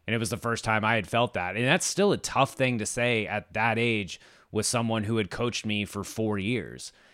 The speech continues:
And so i-, if you can develop that skill at thirteen, fourteen, I, I think that's a,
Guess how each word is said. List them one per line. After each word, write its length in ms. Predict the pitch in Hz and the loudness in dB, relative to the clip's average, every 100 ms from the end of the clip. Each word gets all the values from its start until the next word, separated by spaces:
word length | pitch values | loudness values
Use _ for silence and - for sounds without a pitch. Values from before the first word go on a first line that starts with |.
| _ _ - | _ _ -4
And 320 | 110 107 101 | 0 0 0
so 240 | - 107 | 0 2
i-, 40 | 101 | 2
if 260 | 104 101 | 0 -2
you 160 | 101 135 | 0 2
can 420 | 143 110 95 82 | 4 2 0 -2
develop 480 | 104 92 117 120 104 | -2 2 2 2 2
that 220 | 107 98 | 0 0
skill 360 | - - 107 101 | -2 -2 0 0
at 160 | 98 | -4
thirteen, 520 | - 101 98 - 101 82 | -8 -8 -8 -8 -10 -8
fourteen, 560 | 92 101 - 92 87 | -8 -8 -8 -8 -6
I, 320 | 87 92 78 | -6 -6 -6
I 20 | 92 | -6
think 240 | 90 82 | -8 -4
that's 240 | 92 98 | -4 -2
a, 80 | 95 | -6